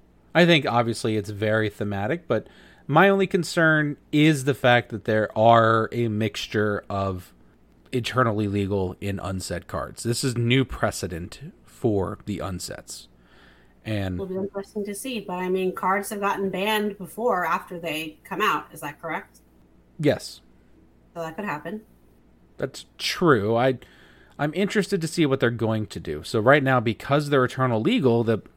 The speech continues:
Speaker 1: I don't think the rules committee is gonna go ahead and ban all of the unset cards. You know what I mean?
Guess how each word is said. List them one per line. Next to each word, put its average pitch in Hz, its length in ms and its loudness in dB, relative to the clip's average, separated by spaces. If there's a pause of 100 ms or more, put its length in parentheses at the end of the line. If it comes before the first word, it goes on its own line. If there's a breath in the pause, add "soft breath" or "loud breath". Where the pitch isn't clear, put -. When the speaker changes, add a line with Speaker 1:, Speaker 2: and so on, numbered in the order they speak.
(160)
Speaker 1:
I 131 100 2
don't 180 120 6
think 165 140 2
the 135 80 4
rules 147 280 2
committee 113 320 0
is 104 120 -2
gonna 107 200 0
go 110 180 2
ahead 104 160 0
and 98 160 -2
ban 95 460 -4 (800 soft breath)
all 120 420 8
of 104 240 0
the 90 200 -6
unset 101 500 -6
cards. - 520 -12 (180)
You 113 100 -2
know 101 60 -2
what 92 100 -2
I - 20 -4
mean? 107 240 -4